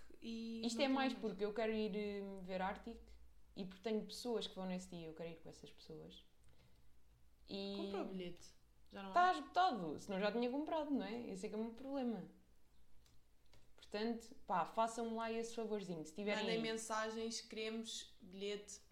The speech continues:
Speaker 1: para Arctic Monkeys. Basta um que eu não faço muita questão, mas já
Speaker 2: Só
Speaker 1: agora,
Speaker 2: ver.
Speaker 1: se quiserem ver Harry Styles dia dezoito de
Speaker 2: Ah,
Speaker 1: julho,
Speaker 2: pois é.
Speaker 1: teremos três bilhetes para o Green Sector.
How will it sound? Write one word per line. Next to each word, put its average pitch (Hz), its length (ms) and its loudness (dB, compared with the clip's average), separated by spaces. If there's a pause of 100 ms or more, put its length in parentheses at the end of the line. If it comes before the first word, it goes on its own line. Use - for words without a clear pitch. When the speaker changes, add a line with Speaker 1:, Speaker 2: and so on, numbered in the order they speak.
Speaker 1:
para 202 400 -2
Arctic 196 300 -8
Monkeys. 175 440 -8
Basta 190 300 -4
um 214 240 -6
que 220 100 -8
eu 107 40 -4
não 196 280 -8
faço - 240 -6
muita - 160 -8
questão, - 320 -2 (180)
mas 196 560 -2
já 202 240 -2
Speaker 2:
Só 196 160 4
Speaker 1:
agora, 170 160 4
Speaker 2:
ver. 214 260 2 (400)
Speaker 1:
se - 160 -14
quiserem 247 520 -2
ver 190 460 -2
Harry 185 280 0
Styles 202 500 -2
dia 180 160 -4
dezoito 214 480 0
de - 60 4
Speaker 2:
Ah, 240 120 10
Speaker 1:
julho, 208 160 2
Speaker 2:
pois 190 160 2
é. 165 180 -6 (240)
Speaker 1:
teremos 202 500 -2
três 226 360 -2
bilhetes 220 540 -4
para 202 220 -6
o 202 60 -6
Green 208 200 -4
Sector. 185 460 -6